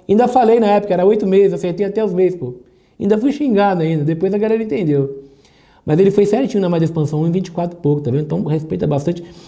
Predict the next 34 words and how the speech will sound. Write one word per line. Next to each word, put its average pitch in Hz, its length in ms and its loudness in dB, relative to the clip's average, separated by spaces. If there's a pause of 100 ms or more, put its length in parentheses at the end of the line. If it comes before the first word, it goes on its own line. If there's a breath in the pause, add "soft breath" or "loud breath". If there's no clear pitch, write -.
(160 loud breath)
Ele 196 180 4
veio 208 160 4
aqui 208 180 2
na, 190 200 2
na 190 120 2
última 190 340 0
também, 175 300 0
né? 208 320 -2
Eu 185 80 -6
não 196 80 2
vou 208 80 4
explicar 214 360 2
isso 202 120 -2
aqui, 196 220 2
gente, 165 240 0
porque 190 380 2
tem 220 180 2
vídeo 180 240 0
meu 180 140 2
falando 160 400 0
pra 160 120 -2
caralho 143 360 0
de 139 80 2
Eurodólar, 135 680 2
tem, 170 160 -2
nas 185 160 0
últimas 214 320 -2
lives 175 160 2
do 165 60 2
YouTube 160 220 2
eu 156 60 -2
falei 147 300 0
também, 139 540 -6 (560 loud breath)
tá? 160 320 0